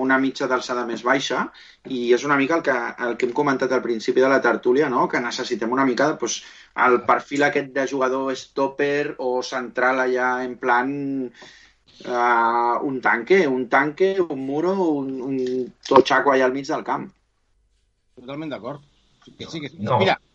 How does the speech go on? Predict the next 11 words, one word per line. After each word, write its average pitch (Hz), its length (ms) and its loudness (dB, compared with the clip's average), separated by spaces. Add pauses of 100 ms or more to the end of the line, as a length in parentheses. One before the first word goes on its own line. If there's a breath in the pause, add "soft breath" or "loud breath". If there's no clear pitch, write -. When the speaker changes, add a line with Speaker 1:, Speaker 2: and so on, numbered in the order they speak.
(420)
Speaker 2:
el, 147 300 2 (180)
el... 139 720 0
estava 180 300 4
llegint, 127 340 2 (100)
Melamed, 151 560 2 (120)
u 170 140 -6
me-, 196 160 -2
u 190 100 -2
seixanta-set, 160 840 -2 (840)
Buley, 156 380 4
setanta-quatre, 131 800 0